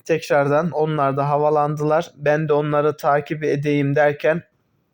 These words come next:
tabii böyle bir atağa geçtiklerini fark ettiğim zaman drone'u biraz daha yukarıya kaldırdım. Çünkü birçok kez hani kartal saldırıları sonucunda drone'ların parçalandığı görüntüleri izlemiştim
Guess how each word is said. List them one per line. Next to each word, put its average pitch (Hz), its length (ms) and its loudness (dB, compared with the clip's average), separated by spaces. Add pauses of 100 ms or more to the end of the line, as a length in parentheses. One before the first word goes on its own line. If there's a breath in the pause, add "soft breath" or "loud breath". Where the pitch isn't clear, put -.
(400)
tabii 147 340 2
böyle 143 300 2
bir 147 140 2
atağa 143 360 2
geçtiklerini 143 680 -2
fark 147 320 0
ettiğim 143 440 0
zaman 143 400 0 (360 loud breath)
drone'u 151 380 0
biraz 147 280 2
daha 139 140 4
yukarıya 143 560 0
kaldırdım. 147 680 0 (400)
Çünkü 151 440 -2 (420 loud breath)
birçok 151 520 -4 (160)
kez 165 460 -2 (160)
hani 143 500 0 (100)
kartal 147 440 0
saldırıları 143 680 0
sonucunda 143 680 -2 (340 loud breath)
drone'ların 147 640 0
parçalandığı 143 760 0
görüntüleri 147 720 0
izlemiştim 147 640 -2